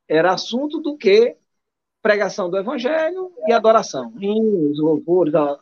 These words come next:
oração, intercessões, e aquilo me cativou, me convidou a ir novamente.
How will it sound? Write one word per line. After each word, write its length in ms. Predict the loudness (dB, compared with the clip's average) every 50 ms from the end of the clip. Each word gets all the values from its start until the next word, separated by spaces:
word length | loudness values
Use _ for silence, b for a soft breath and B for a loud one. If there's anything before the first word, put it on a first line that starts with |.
| _ _ -2
oração, 800 | 0 2 2 0 -2 -4 -2 -2 0 0 0 0 -2 -4 -6 -8 _ _ _ _ _ _ _ _ _
intercessões, 920 | -14 -4 0 0 0 2 0 -2 -4 -4 -6 -6 -4 -2 -2 -2 -4 -4 -8 _ _ _ _ _ _ _ _ _ _ -2
e 60 | 0
aquilo 500 | 0 0 0 2 4 4 4 2 2 -2
me 300 | -2 2 4 4 4 4
cativou, 840 | 2 2 2 2 2 2 2 2 2 0 -6 -6 -4 -4 -4 -6 -8 _ _
me 120 | -6 -6 -6
convidou 1000 | -2 2 2 4 4 2 0 -2 -4 -6 -4 0 4 6 6 8 8 8 6 6 6
a 180 | 6 6 6
ir 240 | 6 6 6 6 4
novamente. 580 | 6 4 4 4 4 4 2 2 -2 -6 -8